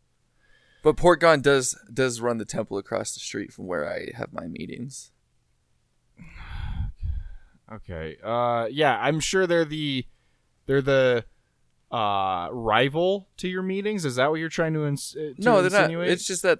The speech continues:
Speaker 1: they're across the, across the street or across the hall. What did I say before?
Speaker 2: You said street, I believe.
Speaker 1: Yeah, across the street.
Speaker 2: Um. So, is it,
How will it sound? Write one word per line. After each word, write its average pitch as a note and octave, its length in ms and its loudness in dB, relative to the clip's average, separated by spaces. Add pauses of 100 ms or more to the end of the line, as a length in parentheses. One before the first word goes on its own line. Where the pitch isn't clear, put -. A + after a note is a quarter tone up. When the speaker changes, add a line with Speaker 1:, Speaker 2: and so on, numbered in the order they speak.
Speaker 1:
they're D3 180 6
across C#3 340 2
the, A2 400 -4
across A#2 300 -4
the G2+ 140 -12
street - 440 -12
or G#2 140 -6
across G#2+ 300 -8
the G#2 80 -18
hall. A2 220 -2
What G#2+ 80 -4
did A2 80 -6
I A#2+ 80 0
say B2+ 220 -4
before? C3+ 420 -8
Speaker 2:
You C3+ 120 -10
said C#3 220 -4
street, A#2 600 -8
I F#2+ 80 -2
believe. F#2 220 -4
Speaker 1:
Yeah, A2+ 120 8
across C3 320 2
the - 160 -6
street. - 420 -8 (1120)
Speaker 2:
Um. A2+ 720 0 (1900)
So, D3+ 420 0 (560)
is A#2 140 -8
it, A2+ 100 -2